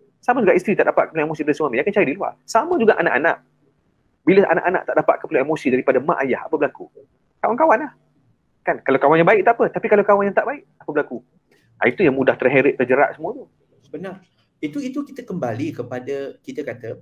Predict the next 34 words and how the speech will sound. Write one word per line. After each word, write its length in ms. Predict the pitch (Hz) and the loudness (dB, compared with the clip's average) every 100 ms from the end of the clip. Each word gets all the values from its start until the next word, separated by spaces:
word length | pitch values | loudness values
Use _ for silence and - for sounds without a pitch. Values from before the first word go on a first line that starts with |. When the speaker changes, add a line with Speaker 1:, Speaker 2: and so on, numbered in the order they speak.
| _ 120 | _ -14
Speaker 2:
uh, 160 | 110 | -14
kita 160 | - - | -16 -20
kembali. 560 | 139 113 110 139 107 - _ _ _ _ _ _ _ | -14 -10 -8 -8 -10 -14 _ _ _ _ _ _ _
Saya, 320 | _ - 190 - | _ -10 -10 -6
saya 160 | 190 202 | -6 -6
sering 320 | - 170 175 | -4 -6 -4
kali 160 | 165 165 | -8 -6
saya 160 | 156 | -6
bertanya 320 | 147 127 131 131 | -6 -6 -8 -4
dalam 240 | 123 127 | -4 -4
ceramah 400 | 123 123 127 123 | -6 -8 -6 -10
saya, 80 | 131 | -10
saya 160 | 143 | -8
bertanya 320 | 127 117 117 117 | -8 -8 -8 -8
kepada 240 | 127 117 | -10 -10
ibu 160 | 123 113 | -10 -6
bapa 240 | 107 - | -8 -6
yang 160 | 113 107 | -10 -10
mendengar. 240 | 107 127 | -14 -12
Saya 160 | 185 160 | -10 -8
kata, 240 | 120 - - _ | -8 -10 -16 _
"Tuan-tuan 240 | - 170 170 | -10 -6 -4
dan 0 | |
puan-puan, 340 | 151 147 113 120 | -4 -6 -8 -4
bilakah 320 | 165 185 160 | -4 -4 -8
kali 240 | - 156 | -8 -10
terakhir 480 | 143 135 - 180 127 | -8 -8 -6 -6 -6
anak-anak 560 | 135 135 147 143 143 143 | -10 -12 -12 -12 -12 -16
kita 160 | - | -14
berkongsi 480 | 151 139 135 135 - | -10 -8 -8 -8 -6
rahsia 480 | 143 135 - - 147 | -6 -8 -10 -8 -6
mereka 240 | 131 127 | -6 -6
dengan 160 | 127 117 | -8 -8
kita?" 240 | 117 117 | -12 -14